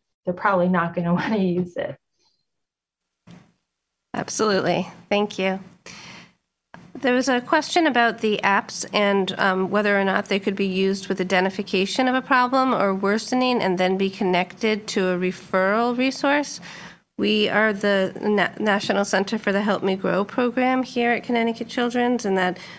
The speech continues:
Speaker 2: focuses on, on early childhood and connecting to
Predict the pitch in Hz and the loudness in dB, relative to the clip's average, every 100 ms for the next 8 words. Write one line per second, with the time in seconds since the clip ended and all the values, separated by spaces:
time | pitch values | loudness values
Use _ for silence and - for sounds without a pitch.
0 | - - 233 233 233 214 214 196 - 196 | -6 -2 0 0 2 2 2 2 0 0
1 | 185 202 196 196 - 240 220 214 208 190 | 0 0 0 -2 0 2 2 2 2 2
2 | 185 175 175 190 190 - 180 180 - 170 | 2 0 0 0 0 -2 0 0 -2 -4